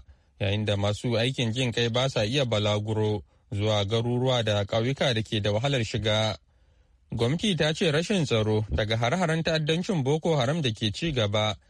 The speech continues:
ya hana ma'aikatan agaji bayar da agaji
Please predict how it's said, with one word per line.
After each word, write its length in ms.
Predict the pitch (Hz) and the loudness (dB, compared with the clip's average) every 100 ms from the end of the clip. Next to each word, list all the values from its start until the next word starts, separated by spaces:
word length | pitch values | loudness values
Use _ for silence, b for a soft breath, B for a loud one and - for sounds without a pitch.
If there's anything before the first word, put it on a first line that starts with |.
| b - | b -4
ya 120 | 101 | 0
hana 200 | 107 104 | 0 0
ma'aikatan 520 | 110 110 104 120 113 | 0 0 -2 -2 -2
agaji 420 | 117 120 107 120 117 | 0 0 -2 -2 0
bayar 340 | 120 123 131 | 0 0 0
da 260 | 127 113 101 | 0 0 0
agaji 640 | 127 135 113 104 110 107 | 0 0 -2 -2 -2 -2